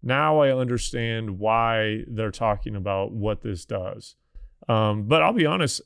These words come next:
I think a lot of politicians don't understand the energy infrastructure at all, the existing energy in-, infrastructure that we have, um, and the problems that we face with it. And so, um,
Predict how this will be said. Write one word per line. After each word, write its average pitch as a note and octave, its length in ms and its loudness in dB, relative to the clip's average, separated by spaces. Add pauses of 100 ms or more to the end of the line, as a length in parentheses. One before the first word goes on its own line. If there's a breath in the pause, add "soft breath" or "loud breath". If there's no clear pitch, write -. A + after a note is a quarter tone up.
I C3 120 2
think D3 280 -2
a C3 40 4
lot B2 200 2
of A#2 80 -6
politicians B2 580 -2
don't B2 220 0
understand B2 500 -2
the G2+ 60 2
energy C3 420 0
infrastructure G#2+ 680 -6
at F#2+ 80 0
all, F#2+ 400 -6
the A#2+ 140 2
existing A#2 500 -2
energy F#2+ 320 -6
in-, F#2+ 160 -12 (100)
infrastructure G#2 480 -8
that A2 80 -12
we A2 100 -6
have, G2+ 300 -4 (580)
um, A2+ 220 0
and A#2+ 120 0
the A#2 60 0
problems A2 380 0
that A2 100 -4
we G#2 120 -6
face G#2 280 -4
with A2+ 160 -12
it. G#2+ 220 -8
And A2+ 120 -6
so, G#2+ 420 2 (520)
um, G2 600 0